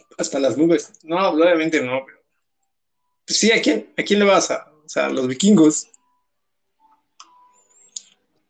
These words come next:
A menos que, que saquen a, que Dalton se rife el físico unos, una media temporada y, y los Osos metan después ya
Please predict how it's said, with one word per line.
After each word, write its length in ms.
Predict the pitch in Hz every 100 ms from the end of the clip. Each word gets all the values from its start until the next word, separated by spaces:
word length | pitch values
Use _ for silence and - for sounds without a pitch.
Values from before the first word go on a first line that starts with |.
| _ _ _ -
A 80 | 135
menos 320 | 139 143 -
que, 420 | 139 123 - - _ _ - - -
que 60 |
saquen 360 | - 139 139 143
a, 160 | 123 117
que 440 | 120 _ - -
Dalton 340 | 139 143 151
se 140 | 143 120
rife 180 | 131 143
el 100 | 123
físico 360 | 151 - -
unos, 640 | 131 139 - - - - - _ _ _ _ -
una 260 | 147 156
media 280 | 147 151 156
temporada 580 | 123 120 131 147 160 -
y, 80 | - - - _ _ _ _ _ _ _ _ _ _ _ _ -
y 80 | 151
los 200 | 135 131
Osos 560 | 135 135 147 - - - _ _ _ _ _ _ _ -
metan 420 | 139 147 151 147
después 340 | 123 143 139
ya 420 | 139 135 139 135